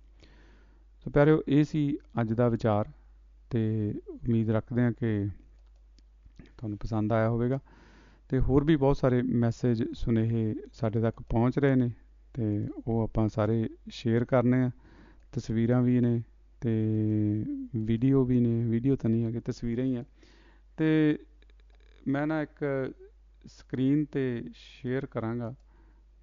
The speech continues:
ਤੇ ਤਸਵੀਰਾਂ ਜਗਵੀਰ ਸੇਖੋਂ ਹੁਣਾਂ ਨੇ, ਅਹ, ਸਾਡੇ ਨਾਲ ਸਾਂਝ ਪਾਈ ਸੀ। ਇਹ ਕੇਨਜ਼ ਵਾਲੇ ਆ, ਪਰ ਇਹ, ਅਹ, ਮੈਲਬਨ ਰਹਿੰਦੇ ਆ। ਕਾਫੀ ਦੇਰ ਪਹਿਲਾਂ ਮੈਨੂੰ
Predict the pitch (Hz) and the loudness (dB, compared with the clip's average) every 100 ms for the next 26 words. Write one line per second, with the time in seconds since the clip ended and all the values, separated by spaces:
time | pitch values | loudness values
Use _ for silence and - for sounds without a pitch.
0 | - 123 117 110 113 - - - _ - | -8 -6 -4 -6 -8 -12 -20 -20 _ -20
1 | - - - - - - 113 120 113 117 | -20 -20 -20 -20 -18 -14 -12 -10 -8 -6
2 | 113 117 117 117 127 127 - 135 127 - | -6 -6 -6 -6 -6 -8 -4 -2 -2 4
3 | 156 151 156 147 139 127 - - - - | 6 8 8 6 4 2 -2 -8 -20 -20
4 | - - - - 190 120 110 113 104 117 | -20 -20 -20 -14 -8 -6 -6 -6 -6 -6
5 | 113 117 117 123 113 110 107 131 147 - | -2 0 0 0 0 0 -2 -6 -6 -12
6 | - - - - - - 131 - 123 139 | -20 -20 -20 -20 -20 -14 -10 -2 2 4
7 | 147 139 120 120 135 127 123 127 143 120 | 4 2 2 0 2 2 2 0 0 0
8 | 123 123 120 117 339 - - - - - | 0 0 0 -2 -6 -16 -20 -20 -20 -12
9 | 139 120 113 113 107 123 113 104 107 110 | -6 -2 -2 -2 -2 -4 -4 -4 -4 -4
10 | 107 - - - - - - 147 143 185 | -4 -10 -20 -20 -20 -20 4 6 6 4
11 | 180 175 185 - - - - 165 131 135 | 4 2 0 -8 -20 -20 -16 0 2 4
12 | - 131 147 139 123 120 120 | 2 2 4 4 2 0 -2